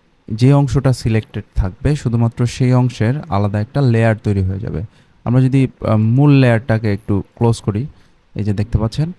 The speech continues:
যে আমরা কিন্তু একটা পরিপূর্ণ লেয়ার পাচ্ছি, শুধু সিলেক্টেড যে অংশটুকু ছিল, সিলেক্টেড অংশের একটা পরিপূর্ণ লেয়ার আমরা দেখতে পাচ্ছি। তো আমরা দেখতে পাচ্ছি নতুন লেয়ার জন্য আমরা প্লাস আইকনে ক্লিক করতে পারি,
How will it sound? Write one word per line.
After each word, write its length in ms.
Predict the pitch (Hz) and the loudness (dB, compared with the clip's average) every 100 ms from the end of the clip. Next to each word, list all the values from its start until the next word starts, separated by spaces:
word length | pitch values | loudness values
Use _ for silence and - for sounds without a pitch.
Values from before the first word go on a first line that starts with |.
| _ _ _ _ - | _ _ _ _ -8
যে 80 | 117 | -4
আমরা 240 | 101 104 | -2 -2
কিন্তু 320 | 110 123 170 226 _ _ _ _ _ _ _ | -2 -2 -4 -8 _ _ _ _ _ _ _
একটা 220 | 104 - | -6 -2
পরিপূর্ণ 680 | 120 123 123 123 123 139 156 - _ _ _ _ - | 2 4 4 4 2 2 0 -4 _ _ _ _ -2
লেয়ার 360 | 113 117 123 127 | 2 4 4 2
পাচ্ছি, 400 | 104 104 127 135 | 0 0 -2 0
শুধু 320 | 127 117 113 | 0 0 0
সিলেক্টেড 560 | - - 143 - 139 120 | -2 0 0 0 -2 0
যে 120 | 113 | 0
অংশটুকু 500 | 110 110 113 104 101 | 0 0 -4 -4 -6
ছিল, 380 | - 107 113 151 | -4 -4 -4 -4
সিলেক্টেড 440 | - 104 - 104 | -4 -6 -4 -4
অংশের 320 | 95 101 131 | -4 -4 -6
একটা 200 | 143 - | -8 -8
পরিপূর্ণ 600 | 104 104 107 104 113 156 233 _ _ 117 | -8 -8 -6 -4 -4 -4 -6 _ _ 0
লেয়ার 340 | 117 123 131 - | 2 4 2 0
আমরা 260 | 107 104 | 0 0
দেখতে 280 | 98 98 - | 0 -2 -4
পাচ্ছি। 300 | - - - 101 _ _ _ | -8 -8 -12 -14 _ _ _
তো 60 | 123 | 2
আমরা 160 | 123 | 2
দেখতে 240 | 120 120 135 | 2 2 2
পাচ্ছি 280 | 135 - | 2 2
নতুন 300 | 135 120 131 | 2 2 4
লেয়ার 260 | 127 123 117 | 2 2 2
জন্য 240 | 117 120 | 2 2
আমরা 260 | 135 120 110 | 2 2 0
প্লাস 320 | 104 107 107 | -2 -2 -2
আইকনে 320 | 113 104 110 | -2 -2 -4
ক্লিক 200 | 110 110 | -4 -6
করতে 260 | - 110 - | -6 -6 -6
পারি, 300 | 113 110 135 | -4 -4 -4